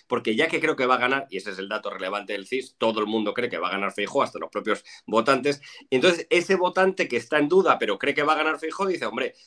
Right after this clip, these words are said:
pues lo mejor que puedo parar, hacer para parar a la otra derecha es, bueno, o votar a Sánchez, que tienes que estar convencido,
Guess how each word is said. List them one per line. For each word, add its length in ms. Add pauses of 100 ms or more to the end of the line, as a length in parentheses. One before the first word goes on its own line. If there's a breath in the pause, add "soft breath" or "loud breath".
(180 soft breath)
pues 160
lo 120
mejor 300
que 120
puedo 300
parar, 460
hacer 300
para 180
parar 220
a 40
la 140
otra 220
derecha 460 (300)
es, 220
bueno, 220
o 120
votar 260
a 80
Sánchez, 440
que 180
tienes 200
que 80
estar 180
convencido, 460